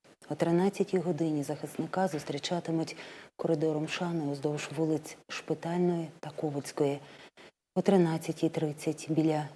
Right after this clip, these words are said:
рідної домівки оборонця священник проведе обряд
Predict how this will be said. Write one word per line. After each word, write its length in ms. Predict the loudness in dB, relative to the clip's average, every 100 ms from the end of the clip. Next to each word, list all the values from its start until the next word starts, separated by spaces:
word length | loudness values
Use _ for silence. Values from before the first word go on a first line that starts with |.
| 2
рідної 420 | 6 6 4 -4
домівки 480 | -4 0 -2 0 0
оборонця 640 | 2 2 4 4 2 -6 -8 -8
священник 520 | -6 -2 0 0 0
проведе 420 | -4 -4 -2 -2
обряд 380 | -2 -4 -6